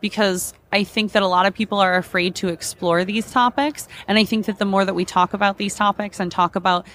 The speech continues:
gender and, um, and, um, ethnicity and, um, you know, coming from different cultures, coming from,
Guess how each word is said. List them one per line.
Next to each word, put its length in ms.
gender 720
and, 480
um, 640
and, 560
um, 240
ethnicity 880
and, 600
um, 600
you 140
know, 300
coming 300
from 180
different 260
cultures, 720
coming 340
from, 420